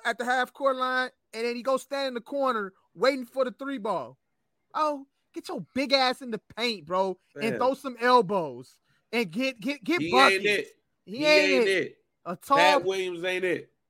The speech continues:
Speaker 1: Bro, and I, I, I don't like the fact that, you know what I'm saying, and, and I was watching the Bulls game last night, and Stacey King was like, "Yeah, you know, we gotta, we gotta compare this to, to, to, like, you know what I'm saying, Justin Fields, and,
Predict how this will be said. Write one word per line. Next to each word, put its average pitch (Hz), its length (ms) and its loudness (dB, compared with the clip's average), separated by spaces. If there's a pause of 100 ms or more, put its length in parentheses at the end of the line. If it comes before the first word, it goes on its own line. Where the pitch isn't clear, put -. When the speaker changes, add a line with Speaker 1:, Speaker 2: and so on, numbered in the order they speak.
(100)
Speaker 1:
Bro, 196 420 -8
and 220 140 -4
I, 247 120 -4
I, 254 320 -2
I 262 100 2
don't 320 140 -6
like 302 180 -4
the 285 60 -10
fact 269 260 -12
that, 240 160 -8
you 233 80 -16
know 240 80 -14
what 233 60 -12
I'm - 20 -16
saying, 226 320 -14
and, 202 120 -16 (120)
and 214 340 -14 (320)
I 226 100 2
was 240 120 -4
watching 226 240 -6
the 214 60 -12
Bulls 214 240 -8
game 220 180 -12
last 202 260 -8
night, 220 280 -6
and 180 100 -8
Stacey 208 340 -14
King 220 400 -18
was 175 220 -12 (300)
like, 175 240 -14
"Yeah, 226 300 -8 (260)
you 226 80 -16
know, 240 80 -8
we 262 100 -8
gotta, 269 200 -2
we 262 100 -12
gotta 269 180 -4
compare 240 320 -6
this 226 140 -6
to, 226 160 -8
to, 196 260 -12
to, 214 160 -12
like, 190 200 -6 (120)
you 196 80 -18
know 202 80 -10
what 202 60 -8
I'm 185 60 -10
saying, 196 240 -10
Justin 196 380 -6
Fields, 202 380 -2
and, 170 160 -10